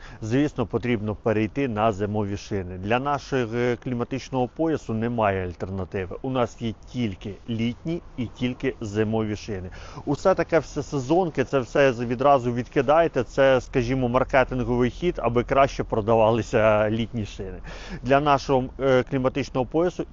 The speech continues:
тільки виключно зимова гума. Чим характеризується зимова гума? Вона характеризується своєю м'якістю, еластичністю. Тобто при температурах нижче, ніж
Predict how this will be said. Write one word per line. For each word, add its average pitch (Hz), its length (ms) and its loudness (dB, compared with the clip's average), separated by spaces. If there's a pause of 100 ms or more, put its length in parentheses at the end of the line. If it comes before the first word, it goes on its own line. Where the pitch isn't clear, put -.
тільки 127 520 -2
виключно 120 800 -2
зимова 110 580 2
гума. 92 300 -8 (640)
Чим 196 260 -2
характеризується 127 760 2
зимова 117 420 2
гума? 95 340 -6
Вона 127 300 0
характеризується 123 840 -2
своєю 113 440 0
м'якістю, 110 640 -4
еластичністю. 120 920 -2
Тобто 127 320 2
при 135 240 2
температурах 123 880 2
нижче, 123 440 0
ніж 117 300 -2